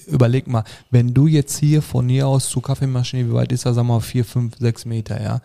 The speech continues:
Dann ist ja erstmal ein Gedanke da, dass du zu der Kaffeemaschine gehen möchtest. Also einfach nur, dass, damit wir das Konstrukt verstehen, ja? Es entsteht ja aus dem luftleeren Raum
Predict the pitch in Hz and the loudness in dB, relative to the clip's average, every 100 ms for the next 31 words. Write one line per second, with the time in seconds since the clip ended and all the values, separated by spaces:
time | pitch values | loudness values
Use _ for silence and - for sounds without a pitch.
0 | - - - 110 139 - 131 123 123 131 | -10 -16 -2 0 2 0 0 0 0 2
1 | 120 117 117 120 156 - 117 110 117 143 | 2 2 2 4 4 2 0 2 2 0
2 | 123 120 - 117 - 117 - 139 - 113 | 0 -2 -4 -2 2 2 0 -4 -4 -4
3 | 127 110 120 113 110 110 104 117 110 - | -4 -8 -4 0 2 2 0 -2 -4 -2
4 | 120 123 - 139 151 131 131 127 127 120 | 0 0 0 0 2 2 2 -2 0 0
5 | - 120 123 127 117 - 123 113 - 151 | 2 2 2 2 0 0 2 4 4 2
6 | - 123 - - 180 120 113 123 170 - | 0 -2 -2 0 2 2 0 0 -2 -6
7 | - 110 117 110 120 - - 180 156 120 | -14 0 2 4 4 2 2 2 2 2
8 | 117 - 110 127 135 120 120 135 170 214 | 2 0 0 -2 -4 2 4 6 6 4
9 | - - 147 147 143 131 117 110 120 151 | -2 -4 2 4 4 2 0 0 0 2
10 | 180 165 202 247 | 4 4 2 -2